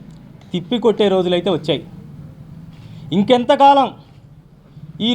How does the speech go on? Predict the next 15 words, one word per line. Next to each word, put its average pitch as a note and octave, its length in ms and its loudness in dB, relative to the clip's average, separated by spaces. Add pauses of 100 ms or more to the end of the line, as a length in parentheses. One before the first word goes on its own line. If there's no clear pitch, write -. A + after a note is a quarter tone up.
రాష్ట్రంలో B3 560 2 (140)
యాభై A#3+ 260 6 (160)
ఆరు A3+ 140 2 (100)
శాతం B3 360 2
ఉన్న A#3 120 -2 (920)
బీసీలని G#3 480 2
మోసం F#3+ 280 2
చేస్తావు? F3 320 -2 (680)
నువ్వు B3 220 6
ఒక C4+ 80 0 (140)
మోసగాడివి, C4 640 4 (960)
పచ్చి - 340 -2 (120)
దగాకోరు, B3+ 600 4
పచ్చి A3+ 340 -6 (300)
ఆబుద్దాలోడివి. F#3+ 680 0